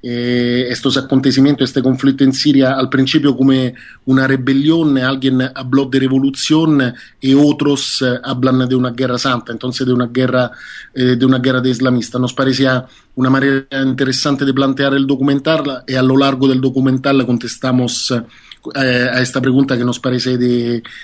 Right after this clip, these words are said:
de, de gran actualidad. Eh, la cita será a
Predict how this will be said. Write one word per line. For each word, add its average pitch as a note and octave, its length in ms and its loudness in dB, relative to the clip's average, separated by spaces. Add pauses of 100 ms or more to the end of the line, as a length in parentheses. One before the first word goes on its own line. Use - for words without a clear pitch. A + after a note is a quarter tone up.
(120)
de, B2 140 2
de B2+ 220 0
gran C3 220 2
actualidad. B2 580 -2 (540)
Eh, B2+ 540 4
la C3 120 2
cita D#3 280 0
será B2+ 240 -2
a - 20 -2